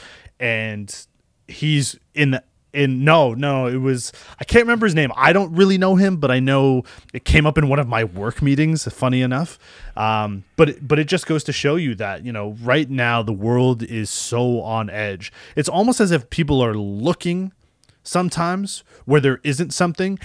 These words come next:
and the moment something comes up, it's just like, boom, here it is. Let's just jump on the bandwagon. It might have been Trump just a few weeks ago, you know, when the, the election was going on and the impeachment, the storming of Capitol Hill, all of that fun stuff.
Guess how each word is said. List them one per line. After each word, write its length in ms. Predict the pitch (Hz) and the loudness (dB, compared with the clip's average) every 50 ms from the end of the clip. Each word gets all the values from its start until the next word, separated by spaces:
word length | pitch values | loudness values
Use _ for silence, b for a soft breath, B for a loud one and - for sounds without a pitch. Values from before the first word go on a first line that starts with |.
| B | B
and 120 | B 131 131 | B -2 0
the 40 | 123 | 2
moment 300 | 131 156 165 170 147 131 | 4 6 4 4 4 0
something 240 | - 156 143 131 | 0 0 0 0
comes 300 | 123 - 147 139 131 110 | 0 0 0 0 0 2
up, 220 | 131 127 123 110 - | 2 2 0 0 -4
it's 160 | 107 110 - | -10 -8 -6
just 200 | - 131 - - | -6 -6 -4 -4
like, 300 | 123 107 104 101 - - b b b b b b b b b _ _ - | -4 -4 -4 -6 -10 -16 b b b b b b b b b _ _ 2
boom, 340 | - 156 147 131 110 85 87 _ _ | 4 4 4 4 0 -4 -12 _ _
here 260 | - 135 143 151 151 | -2 0 2 4 4
it 60 | 139 | 4
is. 460 | 135 135 135 131 131 127 123 - - - b b b b b b - | 4 2 2 2 0 -2 -4 -6 -10 -12 b b b b b b -4
Let's 180 | 131 123 101 113 | -4 -2 -2 -2
just 240 | 113 117 120 - | -4 -4 -4 -4
jump 360 | - - 127 147 143 143 131 - | -2 0 2 2 2 2 4 4
on 300 | 139 135 135 131 127 127 | 4 4 4 4 2 0
the 60 | 123 | 0
bandwagon. 500 | 110 131 123 123 120 117 107 101 110 113 | 2 2 2 2 2 0 0 0 -2 -2
It 40 | 117 | 0
might 160 | 127 127 127 | 0 2 2
have 60 | 117 | 0
been 140 | 123 113 107 | -2 -4 -6
Trump 400 | - - - 135 131 131 127 - _ _ _ _ _ | -6 -6 -4 -2 -2 -2 -4 -6 _ _ _ _ _
just 200 | - - 120 - | -8 -8 -6 -6
a 40 | - | -6
few 220 | - - 120 110 104 | -6 -4 -4 -2 0
weeks 260 | 113 135 135 - - | 0 -2 -2 -2 -4
ago, 460 | 135 123 131 127 127 127 127 127 127 | -2 0 2 4 4 4 4 2 0
you 120 | 120 113 120 | 0 -2 -4
know, 140 | 110 107 104 | -4 -4 -4
when 180 | 95 110 110 | -4 -6 -6
the, 120 | 107 101 104 | -6 -8 -8
the 120 | 101 107 | -10 -8
election 380 | 104 110 127 135 - - 139 123 | -6 -4 -4 -4 -2 -2 0 0
was 120 | 120 117 | 0 0
going 280 | 117 120 117 120 117 117 | 0 0 0 0 0 0
on 240 | 117 117 117 117 | 0 0 -2 -2
and 100 | 113 101 | -4 -4
the 80 | 98 98 | -6 -6
impeachment, 540 | 98 92 - - 135 127 - 117 127 120 92 | -8 -8 -4 -4 -4 -4 -2 -4 -4 -4 -6
the 60 | 90 | -6
storming 360 | - - - 117 110 110 107 | -10 -6 -6 -4 -4 -4 -6
of 100 | 101 101 | -8 -8
Capitol 360 | - - 107 101 - 104 107 | -8 -8 -8 -8 -8 -10 -8
Hill, 240 | 98 131 131 127 123 | -4 0 0 0 2
all 180 | 113 113 117 113 | 0 0 -2 -4
of 60 | 107 | -4
that 180 | 113 117 123 120 | -4 -4 -4 -6
fun 220 | - - 135 120 | -6 -8 -8 -6
stuff. 320 | - - 139 131 127 - | -6 -4 -4 -4 -4 -6